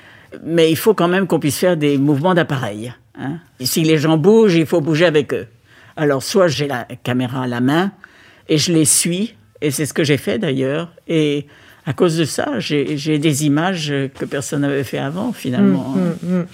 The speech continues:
Speaker 2: Comment vous avez fait ? Est-ce que vous avez beaucoup observé avant de, de
Speaker 1: Moi,
Speaker 2: filmer ?
Speaker 1: je suis une très bonne, euh, observatrice, oui. J'ai pensé que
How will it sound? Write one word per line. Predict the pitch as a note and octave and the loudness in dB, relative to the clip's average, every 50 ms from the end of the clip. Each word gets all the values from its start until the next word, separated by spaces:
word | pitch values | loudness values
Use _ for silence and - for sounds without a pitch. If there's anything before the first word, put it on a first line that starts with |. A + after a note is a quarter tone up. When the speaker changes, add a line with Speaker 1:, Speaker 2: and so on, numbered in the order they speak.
| - - - - - | -12 -12 -12 -8 -2
Speaker 2:
Comment | - C4+ F#4+ F4 | 0 0 2 2
vous | G#3+ F#3 | 4 4
avez | E3 D#3 | 4 4
fait ? | D3+ - F#3 G3 - - | 4 2 2 2 2 0
Est-ce | G3 - | -2 -2
que | E4 | 0
vous | E4 D4 A3+ | 0 4 4
avez | F3+ E3 | 4 4
beaucoup | D#3+ E3+ E3 - - F4+ | 4 0 -2 2 4 4
observé | D#4 F3+ - - - G#3 F3 E3 E3 D3+ D#3 E3 A#3 F4+ - - - | 4 4 2 2 2 2 4 4 2 2 2 2 0 0 -4 -10 -6
avant | G3 F3 E3+ E3+ F#3+ G3+ | -2 0 2 4 4 4
de, | G3+ F3 F3+ E3+ E3 D#3+ D#3+ D#3 D#3 | 4 4 2 2 2 0 0 -2 0
de | E3 | 2
Speaker 1:
Moi, | F3+ G#3 G#3+ | 2 4 6
Speaker 2:
filmer ? | G3 F#3+ F3+ F3+ | 6 6 6 6
Speaker 1:
je | G#3 | 4
suis | A#3+ E3 D3+ | 2 2 0
une | D3+ D3+ C3+ | 0 0 -2
très | - - D#3+ | -2 -4 -4
bonne, | D#3 D#3 D#3 D3+ D3 D3 - | -2 -2 -2 -2 -2 -4 -4
euh, | - D3+ D3 C#3 C#3 C3 - D#3 | -4 -6 -4 -4 -6 -6 -8 -10
observatrice, | C#3+ - - C3+ C3 B2+ B2 - - C3 B2 - - - - - | -10 -6 -4 -4 -2 -4 -4 -4 -4 -6 -6 -4 -6 -8 -8 -10
oui. | - - - - - _ _ _ _ _ _ _ _ _ _ _ _ _ _ _ _ | -12 -12 -12 -14 -18 _ _ _ _ _ _ _ _ _ _ _ _ _ _ _ _
J'ai | - - D3 C#3 | -6 -4 -4 -2
pensé | - D#3 D3+ D3+ - - - F#3 E3+ E3+ | 0 0 -2 -2 -2 -4 -6 -6 -8 -8
que | - - C#3+ C#3+ C#3+ C#3 - | -6 -6 -6 -4 -4 -6 -6